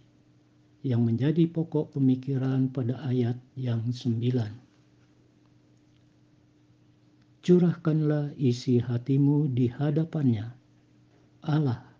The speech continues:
ialah tempat perlindungan kita. Bapak, Ibu, Opa, Oma, Aki, Enin.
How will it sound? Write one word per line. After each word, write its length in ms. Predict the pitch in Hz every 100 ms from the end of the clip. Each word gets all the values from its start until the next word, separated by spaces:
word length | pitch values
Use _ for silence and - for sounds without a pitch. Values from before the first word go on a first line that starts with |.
| _ -
ialah 480 | 131 127 156 156 139
tempat 400 | - 143 139 139 139 - -
perlindungan 1040 | 123 123 123 123 135 131 123 113 117 131 - _ -
kita. 400 | 120 - 107 - _ _ _ _ _ _ _ _ _ _ _ _ _ _ _ _ -
Bapak, 320 | 135 151 165
Ibu, 480 | 151 135 127 135 151 214 _ 143
Opa, 320 | 123 127 127
Oma, 560 | 123 120 117 135 156 170 - _ _ _ _ _ -
Aki, 320 | 131 120 123 117
Enin. 320 | 117 98